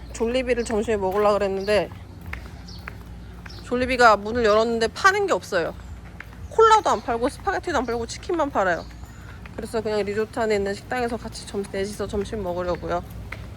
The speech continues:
로비까지는 걸어갈 수 있어서 걸어가고 있습니다. 그리고 아침에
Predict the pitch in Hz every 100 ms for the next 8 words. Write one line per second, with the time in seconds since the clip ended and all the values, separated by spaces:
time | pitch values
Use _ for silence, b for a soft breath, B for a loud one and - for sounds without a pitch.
0 | - - - - - 202 226 233 226 220
1 | 214 214 208 214 220 214 202 208 202 202
2 | 196 196 190 185 190 175 165 170 - -
3 | - - - B B B B - 233 220
4 | 208 185 190 233 226 214 185